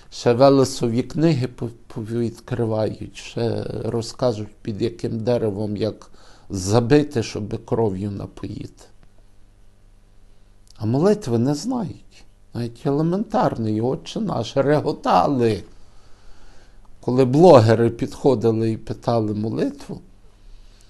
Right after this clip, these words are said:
чи якусь, знаєте, ну, навіть "Отче наш", то визивало сміх, іронію.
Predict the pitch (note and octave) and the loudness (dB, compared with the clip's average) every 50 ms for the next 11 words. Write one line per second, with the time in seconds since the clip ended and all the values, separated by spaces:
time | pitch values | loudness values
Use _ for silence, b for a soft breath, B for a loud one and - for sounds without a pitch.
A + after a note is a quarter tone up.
0 | b b b b b b b b b b - - - - - B2+ A2 A2 A2+ A2 | b b b b b b b b b b -20 -20 -16 -8 -4 0 0 2 0 0
1 | A2+ - C3 A2+ G2+ F#2+ E2+ F2 G#2 A#2 A#2 A2+ G#2 G2+ F#2+ F#2 F#2+ - - E2 | 0 0 0 0 0 0 -4 -4 -2 -2 -2 0 -2 -4 -6 -8 -10 -10 -10 -10
2 | - - F2+ E2+ D#2+ C#2 A1+ G1+ G1+ - - - - F2 G#2+ A2+ A#2 A2 G#2 G#2+ | -8 -8 -10 -10 -10 -10 -12 -14 -16 -16 -16 -14 -10 -6 -4 -2 -2 -2 -4 -6
3 | G#2+ - - - - - - - - - - - - G2+ F#2 - - - G#2+ G2+ | -8 -10 -16 -20 -18 -18 -16 -16 -16 -14 -12 -10 -10 -10 -10 -10 -8 -6 -6 -4
4 | F#2 F2+ - - - - - G2+ G2 G2 F2+ E2 E2 E2 D#2 D2+ D2 C#2+ - - | -6 -8 -10 -12 -16 -12 -8 -6 -6 -4 -4 -4 -4 -6 -6 -8 -8 -10 -12 -12
5 | - - - - - - - G#2 G2+ F#2+ A2 B2+ B2 D#3+ F3+ F3+ C#3 G#2+ F#2+ - | -12 -14 -14 -14 -14 -10 -6 -6 -4 0 2 4 6 6 6 6 4 2 -2 -4
6 | - - - A2+ A2+ B2+ C3+ B2+ - - - - - - - - - G#2+ G#2 A2 | -6 -6 -4 -2 -2 0 -2 -4 -8 -14 -18 -18 -20 -20 -20 -8 -4 0 2 4
7 | A#2 B2+ C3+ C3+ C3+ C3+ C3+ B2 A#2 A#2+ B2 | 4 4 4 2 0 -2 -2 -4 -4 -6 -10